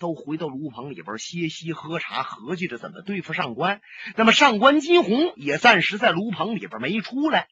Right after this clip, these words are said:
这梅二先生啊，弄了两壶酒，跑到一个坟头旁边盘腿坐地下要开喝。忽然在后边过了一个人，抬手把酒壶就给他抢去了。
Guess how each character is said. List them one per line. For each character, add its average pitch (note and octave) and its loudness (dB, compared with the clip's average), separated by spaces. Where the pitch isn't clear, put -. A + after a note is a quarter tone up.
这 E3+ 2
梅 C3 0
二 D#3 2
先 C#3+ -2
生 B2 -6
啊， G#2 -12
弄 C4 8
了 G#3 8
两 G2+ 4
壶 D4+ 4
酒， C4+ -2
跑 D2 -14
到 C3 -10
一 D3 -10
个 G3 -4
坟 F3 -10
头 E3+ -8
旁 D3+ -8
边 C#3+ -8
盘 - -8
腿 - -14
坐 G#3+ -6
地 F#3 -10
下 G#2+ -12
要 C3+ -6
开 F#3+ -4
喝。 G3 -12
忽 - -8
然 G3 2
在 F3 2
后 F3+ -10
边 D3+ -8
过 E3 -8
了 C3 -10
一 A#2+ -14
个 C3+ -10
人， G2+ -14
抬 A#3 0
手 F3+ -2
把 F#3 0
酒 C3+ -6
壶 - -12
就 C3 -14
给 A#2+ -12
他 - -16
抢 - -18
去 - -20
了。 - -20